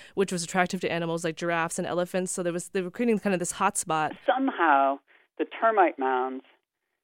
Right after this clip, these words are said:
Speaker 2: were related to making everything greener and more fertile in these sort of hot spots across the landscape, these polka dots across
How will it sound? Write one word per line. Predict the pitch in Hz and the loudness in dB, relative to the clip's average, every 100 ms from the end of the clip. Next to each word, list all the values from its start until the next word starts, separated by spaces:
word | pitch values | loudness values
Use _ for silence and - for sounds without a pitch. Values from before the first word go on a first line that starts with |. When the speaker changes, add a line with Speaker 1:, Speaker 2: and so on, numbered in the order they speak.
| _ - | _ 2
Speaker 2:
were | 151 143 | 4 6
related | 147 147 170 180 165 147 - | 6 4 6 6 4 2 0
to | 147 139 139 139 | -4 -2 -2 -2
making | 143 147 156 147 139 139 | 0 0 0 0 -2 0
everything | 180 180 175 160 143 135 131 131 | 2 4 0 0 -4 -4 -6 -8
greener | - 151 156 156 147 143 143 _ _ | -2 4 4 4 2 -2 -4 _ _
and | 143 139 | -4 -2
more | 135 - | -2 -2
fertile | 156 147 139 127 123 _ _ | 0 2 2 -2 -6 _ _
in | 143 143 | -4 -4
these | 135 - | -4 -6
sort | 151 | -4
of | 135 | -4
hot | - - 269 - | -6 -4 -4 -4
spots | _ 127 - - | _ 4 4 -2
across | - 143 143 - | -6 -4 -4 -6
the | |
landscape, | 135 143 156 - - - | -4 -2 -4 -4 -6 -6
these | 175 - | -10 -2
polka | - 175 139 | 0 2 0
dots | - - _ _ | -4 -10 _ _
across | - - 135 | -10 -4 -4